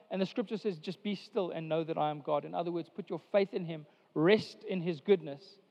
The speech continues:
and know that God is working on your behalf.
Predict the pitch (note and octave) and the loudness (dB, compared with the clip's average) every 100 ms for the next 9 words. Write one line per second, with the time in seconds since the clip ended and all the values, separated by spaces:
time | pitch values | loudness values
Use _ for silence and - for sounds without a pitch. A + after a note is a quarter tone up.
0 | _ - E3 F#3+ F#3+ D3+ D#3+ C#3 E3 D3 | _ -4 4 8 8 6 -2 2 4 4
1 | C#3 C3+ E3+ - C#3+ C#3 D3 D3 C#3+ C#3+ | 2 6 6 4 -2 0 2 2 0 -4
2 | D3 | -6